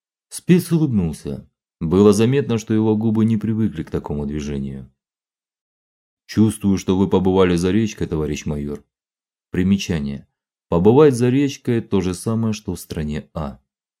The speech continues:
Нюансы мы с вами ещё обговорим и очень подробно. А пока прошу дать команду личному составу с сегодняшнего дня отращивать гражданские причёски. И ещё. Особая рота должна быть изолирована от всех остальных.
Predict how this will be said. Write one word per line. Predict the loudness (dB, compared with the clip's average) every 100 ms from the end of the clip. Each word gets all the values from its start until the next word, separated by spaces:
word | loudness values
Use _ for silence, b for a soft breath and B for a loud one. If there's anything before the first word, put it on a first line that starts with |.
| _ _ _ _ _ _ _
Нюансы | 0 4 6 6 4 0
мы | -2
с | 0
вами | 0 0
ещё | -2 0 -2
обговорим | 0 -2 -2 2 2 2
и | -2 0
очень | 2 2 -2
подробно. | -2 0 0 0 -2 -10 -14 _ _ _ _
А | -2
пока | 0 0 2
прошу | 2 0 -2 -2
дать | 0 0
команду | 0 0 0 2
личному | 2 2 0 -4 -4
составу | -6 -6 -4 -2 -2 -8 -14 _ _ _
с | 0
сегодняшнего | 4 6 4 0 2 2
дня | 4 2
отращивать | 2 4 4 4 0
гражданские | 2 2 2 0 0 -4
причёски. | -2 -4 -6 -10 -10 -12 -12 _ _ _ _ _
И | 0
ещё. | 2 0 -6 -10 -10 _ _ _ _ _ _
Особая | 2 2 4 4 6 6
рота | 4 2 4
должна | 4 4 2
быть | 2 0
изолирована | 0 2 2 2 2 0
от | -2
всех | -4 -6
остальных. | -6 -6 -6 -6 -10 _